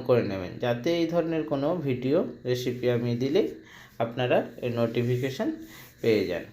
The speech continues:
আর বন্ধুরা, এই ধরনের রেসিপি আপনার পরিবার পরিজনদের মাঝে দেখানোর জন্য চ্যানেলের লিঙ্কটি অবশ্যই শেয়ার করবেন। দেখুন, আস্তে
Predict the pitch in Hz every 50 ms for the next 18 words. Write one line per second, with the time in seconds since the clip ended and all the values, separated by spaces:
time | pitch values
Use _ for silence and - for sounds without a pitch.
0 | - - - 123 123 123 139 147 160 165 180 185 202 220 240 - - - - -
1 | - - 120 123 135 131 151 160 151 160 156 151 151 147 151 - - 160 160 -
2 | 202 196 - 135 127 - 120 117 117 - - 123 123 131 135 147 151 151 - 156
3 | 151 147 147 147 143 143 147 143 139 139 135 131 123 131 131 120 120 120 120 120
4 | 147 156 160 160 160 - 170 170 175 185 233 285 - - - - - - - -
5 | 123 120 113 120 120 120 120 117 117 113 120 123 127 139 - - 220 262 320 -
6 | 131 117 107 110 117 120 - - 170 170 160 - - 110 95 92 90 - 92 82
7 | - - - - - - - - - - - - - - - - - - - -
8 | - - - - - - - - - - - - - - - - - - - -
9 | - - - - - - - - - - - - - - - - - 127 120 123
10 | 175 233 240 - - 120 120 120 - -